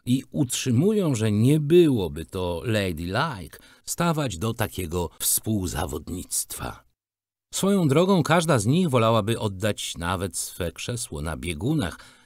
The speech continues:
niż nie być na wieczornym przedstawieniu i nie zobaczyć tej dziecinnej walki, w której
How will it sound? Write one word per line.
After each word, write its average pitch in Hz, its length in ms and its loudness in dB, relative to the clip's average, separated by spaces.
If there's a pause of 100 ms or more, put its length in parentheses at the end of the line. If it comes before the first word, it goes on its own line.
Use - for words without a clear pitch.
niż 131 340 2
nie 117 220 4
być 127 180 -2
na 131 120 2
wieczornym 110 460 2
przedstawieniu 120 840 -2 (260)
i 117 120 4
nie 135 200 8
zobaczyć 113 720 0
tej 90 240 -4
dziecinnej 101 540 -2
walki, 87 460 -4
w - 40 -12
której 92 480 -2